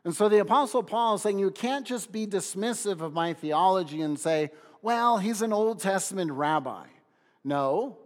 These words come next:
The reality is we're joined to Christ. We understand the Old Testament temple theology.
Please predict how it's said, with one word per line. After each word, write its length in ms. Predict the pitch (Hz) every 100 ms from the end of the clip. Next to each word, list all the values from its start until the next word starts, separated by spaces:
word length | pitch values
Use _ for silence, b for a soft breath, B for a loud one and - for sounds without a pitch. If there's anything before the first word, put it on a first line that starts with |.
| b b b b _
The 100 | 175
reality 560 | 180 170 196 240 190
is 160 | 185 147
we're 200 | 147 208
joined 520 | 208 185 214 226 202
to 120 | -
Christ. 640 | 160 - 202 208 202 214 -
We 160 | 160
understand 640 | 175 208 180 - 190 208
the 80 | 175
Old 240 | 151 196 196
Testament 520 | 180 185 - 175 151
temple 380 | 170 196 185 165
theology. 800 | 165 156 185 214 156 139 165